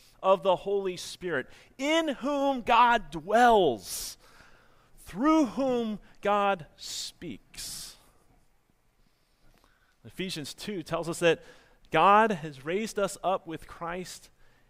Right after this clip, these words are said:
and seated us with him in the heavenly places.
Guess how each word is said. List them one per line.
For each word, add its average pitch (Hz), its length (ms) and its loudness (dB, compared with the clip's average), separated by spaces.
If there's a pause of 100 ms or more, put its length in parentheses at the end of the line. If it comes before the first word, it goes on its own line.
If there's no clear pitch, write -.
and 139 180 -10
seated 226 800 0
us 170 320 -2
with 208 380 -4
him 120 420 -8 (380)
in 143 120 -10
the 139 100 -6
heavenly 165 640 -12 (340)
places. - 880 -14